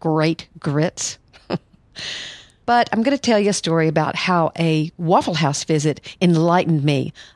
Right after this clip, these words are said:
about the differences between men and women. So here's the story. My son, Rob, and I, who was probably seven or eight at the time, were leaving home in one car, and we were meeting my husband at Waffle House for breakfast.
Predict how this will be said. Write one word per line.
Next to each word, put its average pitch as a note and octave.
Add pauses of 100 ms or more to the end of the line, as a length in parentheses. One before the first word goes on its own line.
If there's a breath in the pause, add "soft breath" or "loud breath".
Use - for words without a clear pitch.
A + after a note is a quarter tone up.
about D#3
the E3
differences D#3+
between D3+
men C#3
and E3
women. B3 (1300)
So E3+
here's D#3+
the D#3+
story. C3+ (1200 loud breath)
My G#3+
son, C4 (100)
Rob, F3+
and E3
I, D3
who E3+
was D3+
probably F3
seven F3+
or F#3
eight G3
at G3
the -
time, F#3+ (180)
were F3
leaving F#3
home F#3+
in E3
one G#3+
car, D3
and D#3+
we D#3+
were D#3
meeting F#3+
my D#3+
husband E3
at D#3
Waffle F3
House -
for F3+
breakfast. -